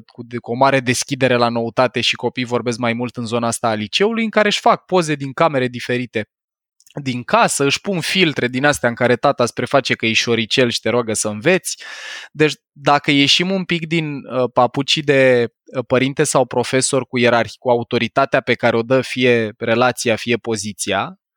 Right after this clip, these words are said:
și intrăm un pic în lumea lor,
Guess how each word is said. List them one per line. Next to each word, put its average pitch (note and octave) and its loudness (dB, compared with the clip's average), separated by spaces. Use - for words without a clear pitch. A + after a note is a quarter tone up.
și - 0
intrăm D#3+ 2
un F#3 -2
pic F3+ -2
în D#3+ 2
lumea D3+ 2
lor, A#2 0